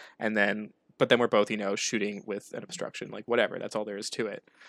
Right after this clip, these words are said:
But in this game, like, you're actually using it for cover, which is fucking cool. It doesn't give you a negative effect if you're standing in it, it just makes you harder to hit. And I, I thought that was super great.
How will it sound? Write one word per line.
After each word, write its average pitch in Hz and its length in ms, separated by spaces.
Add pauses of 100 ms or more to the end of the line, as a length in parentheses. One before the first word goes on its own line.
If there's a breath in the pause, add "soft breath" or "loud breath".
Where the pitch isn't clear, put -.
(180 soft breath)
But 131 140
in 123 140
this 214 260
game, 107 300
like, 104 160
you're 135 120
actually 139 340
using 131 540
it 107 120
for 120 100
cover, 175 640 (240 soft breath)
which 135 140
is 127 80
fucking 143 340
cool. - 440 (380)
It 131 120
doesn't 160 280
give 139 160
you 151 140
a 151 40
negative 127 280
effect 113 400
if - 80
you're 110 120
standing 113 380
in 101 120
it, 107 180
it 120 100
just - 280
makes 104 220
you 113 100
harder 113 240
to 127 100
hit. 202 260 (360)
And 110 360
I, - 80 (100)
I - 160
thought 120 200
that 127 140
was 143 120
super 180 220
great. 208 340